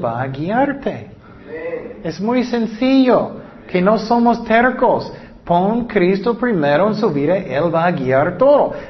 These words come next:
Speaker 1: Pero quiero decir, como Él dice, es la mejor manera. Muchas veces personas se enojan con Dios. "Ay,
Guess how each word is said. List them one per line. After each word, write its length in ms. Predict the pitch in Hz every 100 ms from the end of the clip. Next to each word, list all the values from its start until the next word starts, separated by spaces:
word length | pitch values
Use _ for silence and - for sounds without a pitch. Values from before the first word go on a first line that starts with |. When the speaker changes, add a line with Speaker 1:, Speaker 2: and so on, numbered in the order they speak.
| - -
Speaker 1:
Pero 400 | 269 262 202 202
quiero 240 | 202 226
decir, 280 | 214 208 208
como 320 | 214 185 170
Él 720 | - 170 214 269 269 180 123 - - -
dice, 600 | 160 143 - 123 117 135
es 160 | 127
la 140 | 131 120
mejor 380 | 123 117 131 120
manera. 460 | 113 113 110 95 - - - -
Muchas 260 | 220 262
veces 300 | 220 202 202
personas 420 | 208 180 180 190 175
se 80 |
enojan 360 | 156 190 196 170
con 180 | 175 160
Dios. 420 | 156 214 156 - - - -
"Ay, 240 | 156 180